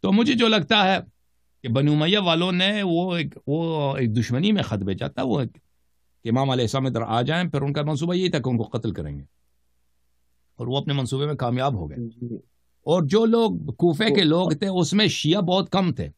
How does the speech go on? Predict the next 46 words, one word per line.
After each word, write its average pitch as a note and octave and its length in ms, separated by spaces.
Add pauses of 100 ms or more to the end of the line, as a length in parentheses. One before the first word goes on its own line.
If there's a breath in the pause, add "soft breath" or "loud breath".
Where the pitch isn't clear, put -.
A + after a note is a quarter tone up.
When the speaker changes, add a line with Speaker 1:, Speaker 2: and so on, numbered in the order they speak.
(420)
Speaker 1:
شیعہ D#3 440 (540)
اس A2+ 180
معنوں E3 320
میں G#3 260
کہ G3+ 300
وہ F3 240
اہل A2+ 240
بیت D3 220
علیہ C#3 160
السلام A#2 480
کو - 140
امام A#2 480
مانیں، F#2+ 360 (380)
یہ C#3 120
لوگ D#3 140
بہت G#2 280
کم D#2 160
تھے۔ - 160 (800)
کوفے C3+ 300
کے D#3+ 100
لوگ C3+ 300
میں D#3 180
اکثر C#3+ 600
جو B2+ 120
لوگ B2 200
تھے، E3 460
وہ D#3+ 360 (140)
اہل A2 220
بیت F3 180
علیہ D3+ 120
السلام C#3 360
سے E3 100
محبت D#3 360
کرتے A#3+ 280
تھے، D4+ 120
لیکن C#3+ 260
وہ E3 100
ابو B2+ 160
بکر C#3 240
عمر C3 180
کو - 120
بھی - 100
خلیفہ B2 300
مانتے C#3 360
تھے، A#2+ 280 (280)
لیکن E3+ 240